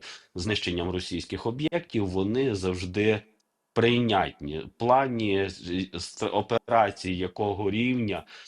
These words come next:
ну, це дуже складно зараз визначити. Чи це, скажімо, тактичного рівня операції, чи це страте-, ну, стратегічно-оперативного точно ні, бо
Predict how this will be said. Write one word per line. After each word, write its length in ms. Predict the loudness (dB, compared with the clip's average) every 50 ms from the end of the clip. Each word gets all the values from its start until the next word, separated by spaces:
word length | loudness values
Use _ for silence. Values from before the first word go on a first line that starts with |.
| -20 _ -8
ну, 120 | -8 -4
це 120 | -4 -2
дуже 260 | -2 -2 -2 -2 -4 -4
складно 460 | -4 0 4 4 4 4 2 -2 -4
зараз 380 | -2 -2 -2 -2 -4 -6 -6
визначити. 600 | -4 -4 -2 -2 -4 -6 -6 -8 -10 -12 -12 -14
Чи 160 | -12 -12 -10 -6
це, 120 | -6 -6
скажімо, 440 | -4 -4 -4 -2 -2 -2 -4 -4 -4
тактичного 640 | -6 -8 -10 -6 -4 -4 -4 -2 -4 -4 -4 -4 -4
рівня 240 | -4 -4 -4 -2
операції, 720 | -4 -4 -4 -2 0 0 0 0 -2 -4 -8 -8 -8 -8 -8
чи 160 | -8 -8 -10
це 200 | -8 -8 -10 -10
страте-, 380 | -10 -8 -8 -8 -8 -8 -8 -6
ну, 120 | -6 -8
стратегічно-оперативного 1120 | -8 -8 -12 -10 -8 -6 -6 -6 -6 -6 -8 -6 -6 -6 -4 -4 -4 -4 -2 -4 -4 -6
точно 380 | -6 -4 -4 -4 -4 -6 -6 -4
ні, 200 | -2 -2 -2 -2
бо 240 | -2 -4 -4 -6